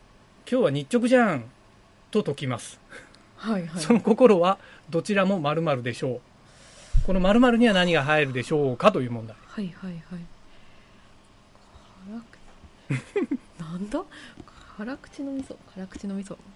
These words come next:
Speaker 2: しょっぱいな、しょっぱいな、なんだろう、わかんない。違うな。
Speaker 1: このね、
Speaker 2: はい。
Speaker 1: 謎かけ、あ、
Speaker 2: はい。
Speaker 1: そう、辛口の味噌にこだわるのがいいかも。
Speaker 2: は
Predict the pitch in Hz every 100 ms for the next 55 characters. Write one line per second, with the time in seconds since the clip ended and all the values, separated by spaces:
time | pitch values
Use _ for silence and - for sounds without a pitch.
0 | - - _ _ _ - - _ - _
1 | _ - - 185 _ - 302 285 285 302
2 | 277 254 302 - 294 285 254 220 233 240
3 | - 277 240 - - 196 - - - -
4 | - - - 330 208 202 180 156 147 202
5 | 349 285 381 - 302 294 254 - - -
6 | 170 208 208 269 - 262 254 262 254 160
7 | 196 196 190 175 135 131 131 123 135